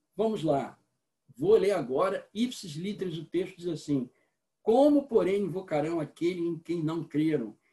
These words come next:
E como crerão naquele de quem nada ouviram? E como ouvirão se não há quem pregue? E como pregarão se não forem enviados?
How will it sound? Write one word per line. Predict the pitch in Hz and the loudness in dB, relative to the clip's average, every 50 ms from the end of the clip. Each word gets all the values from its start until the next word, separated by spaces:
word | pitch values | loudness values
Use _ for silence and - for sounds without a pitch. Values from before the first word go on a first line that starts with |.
| _ _ _ - | _ _ _ -10
E | 190 180 | -8 -8
como | - - - 285 294 285 - | -4 2 4 4 4 4 4
crerão | - 226 226 208 170 151 151 180 208 208 190 151 - - _ _ _ _ _ | 2 2 4 4 4 2 2 2 2 2 0 0 -2 -6 _ _ _ _ _
naquele | - 143 175 175 160 - - - 196 202 208 | -2 0 0 0 -2 -6 -4 -2 -2 0 0
de | 175 170 175 | -2 -8 -10
quem | 156 - 165 156 147 | -10 -6 -4 -2 -2
nada | 156 175 190 185 175 | 0 -2 -2 -4 -2
ouviram? | 160 139 123 127 127 147 151 139 120 104 - _ _ _ _ - | -4 -4 -4 -4 -2 0 0 0 -2 -4 -8 _ _ _ _ -14
E | 175 175 156 | -12 -12 -8
como | - 247 262 285 285 277 285 285 262 - - | 0 2 4 4 6 6 4 4 2 0 0
ouvirão | - 202 233 240 185 190 170 151 151 170 190 185 165 143 139 - _ _ | 2 2 2 2 2 0 0 0 0 0 0 -2 -2 -4 -4 -8 _ _
se | _ - - - 202 | _ -14 -8 -6 -4
não | 180 165 156 160 | -2 -2 -2 -2
há | 170 180 180 | -4 -4 -6
quem | 175 - 170 156 | -8 -6 -6 -6
pregue? | 143 - 135 135 143 147 147 135 - 113 113 - _ _ _ _ _ - | -6 -4 -2 0 2 2 2 0 -2 -8 -16 -18 _ _ _ _ _ -8
E | 170 160 | -8 -6
como | - - 262 277 269 226 - | -2 2 2 2 2 2 0
pregarão | 220 240 220 220 196 151 156 165 185 190 175 143 - - _ _ | 0 0 2 2 0 0 0 -2 -2 -2 -4 -4 -6 -10 _ _
se | - - - 175 | -20 -14 -8 -6
não | 180 180 160 | -4 -4 -4
forem | - - 160 165 170 165 165 | -6 -8 -8 -6 -4 -4 -4
enviados? | 165 147 123 127 123 131 143 143 143 127 113 - - - | -4 -6 -6 -4 -2 -2 0 0 -2 -4 -6 -10 -16 -20